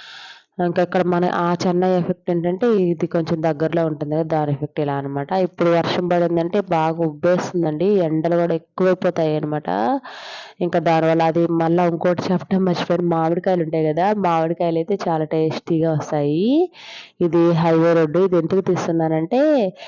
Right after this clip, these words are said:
ఆ, సూరూరుపేటలో అయితే వాన లేదంట. మా అక్క కొడుకు ఫోన్ చేస్తే "వర్షం లేదా ఆంటీ ఇక్కడ" అని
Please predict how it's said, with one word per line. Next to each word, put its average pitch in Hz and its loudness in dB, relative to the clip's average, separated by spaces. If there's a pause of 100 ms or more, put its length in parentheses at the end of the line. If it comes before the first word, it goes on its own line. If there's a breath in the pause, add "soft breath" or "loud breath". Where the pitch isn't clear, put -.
(260 loud breath)
ఆ, 170 2
సూరూరుపేటలో 185 2
అయితే 185 2
వాన 165 2
లేదంట. 151 0
మా 175 0
అక్క 160 -6
కొడుకు 170 0
ఫోన్ 160 -2
చేస్తే 226 0
"వర్షం 175 0
లేదా 156 2
ఆంటీ 151 -4
ఇక్కడ" 180 -2
అని 185 -2